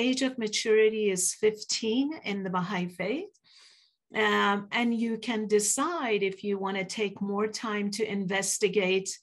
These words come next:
other religions before you, or, or you may have just need more time. And nobody forces you that you need to become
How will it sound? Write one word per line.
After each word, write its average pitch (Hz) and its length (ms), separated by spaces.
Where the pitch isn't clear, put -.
other 226 260
religions 226 1120
before 196 500
you, 180 760
or, 269 260
or 240 300
you 226 420
may 240 160
have 302 240
just - 340
need 277 240
more 269 260
time. 285 600
And 226 160
nobody 254 380
forces 247 760
you 190 340
that 185 280
you 190 80
need 202 360
to 220 120
become 185 520